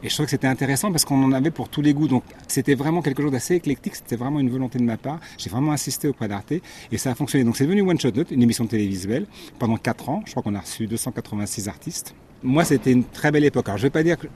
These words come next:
après, j'ai essayé de recommencer, c'était compliqué. Il y a eu une petite levée de bouclier, et je pense que vous en avez fait partie, Joe, des journalistes qui avaient vraiment envie que ça revienne.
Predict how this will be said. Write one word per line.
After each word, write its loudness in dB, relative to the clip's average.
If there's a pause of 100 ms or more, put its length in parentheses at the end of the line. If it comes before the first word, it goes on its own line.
(160)
après, -2
j'ai 0
essayé 0
de 0
recommencer, 0
c'était -6
compliqué. -2 (400)
Il 0
y 2
a 6
eu 6
une 6
petite -4
levée 4
de 4
bouclier, 2
et -6
je -8
pense -2
que -10
vous -2
en 0
avez 0
fait -4
partie, -4
Joe, 0
des 0
journalistes 0
qui -2
avaient -4
vraiment 2
envie 0
que -10
ça -4
revienne. 0